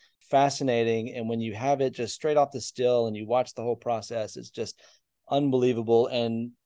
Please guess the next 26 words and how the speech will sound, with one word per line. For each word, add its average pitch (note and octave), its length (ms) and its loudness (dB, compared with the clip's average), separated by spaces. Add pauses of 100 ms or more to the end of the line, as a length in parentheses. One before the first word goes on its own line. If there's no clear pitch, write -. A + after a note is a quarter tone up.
great D#3+ 400 6 (140)
tourist D3 260 0
experience. A#2+ 460 -4
If G2 60 -18
you're G#2 100 -6
in A2 100 -2
Hawaii, A2 460 0 (260)
go D#3 160 8
out C3+ 120 10
and B2+ 100 -6
see C3+ 160 -4
these A#2+ 180 -6
distilleries A2 540 -4
that A2 80 -2
are G#2 60 -2
making G#2 260 -4
this F#2 100 -12
cane G#2+ 240 -12
juice G#2+ 220 -10
rum A2 160 -4
and G2+ 80 -8
watch G#2 220 -2
how G2 100 -6
they F#2+ 80 -6
do F#2 160 -8
it. A#2+ 100 -10